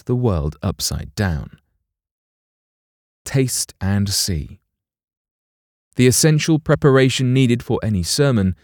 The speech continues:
is to taste and experience God for ourselves. John says, quote, "That which was from the beginning, which we have heard, which we have seen with our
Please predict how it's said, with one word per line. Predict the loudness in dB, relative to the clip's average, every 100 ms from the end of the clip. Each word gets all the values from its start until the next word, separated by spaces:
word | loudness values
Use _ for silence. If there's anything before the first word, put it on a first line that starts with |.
| _ -8
is | -6 -6
to | -8
taste | -4 -4 -4 -6 -4
and | -4
experience | -4 -6 -4 0 0 0 -4
God | -2 0 0 -4
for | -8 -8
ourselves. | -8 -10 -8 -4 -4 -6 -8 -12 -12 _ _ _ _ _ _ _ _ _ _ _ _ _
John | 0 2 2
says, | 2 2 2 0 -4 _ _ _ _
quote, | 0 2 2 -6 _ _
"That | -6 -2
which | 2 2 0 -2
was | -2 0
from | -2 -2
the | -2
beginning, | -2 0 2 4 0 -4 _ _ _ -2
which | -2 0
we | -4
have | -4 -8 -4
heard, | -2 0 -2 -6 _ _ _ _ _ _ _
which | -2 -2 -2 -8
we | -4 -4
have | -4
seen | -4 -2 0 0
with | 0
our | -2 -4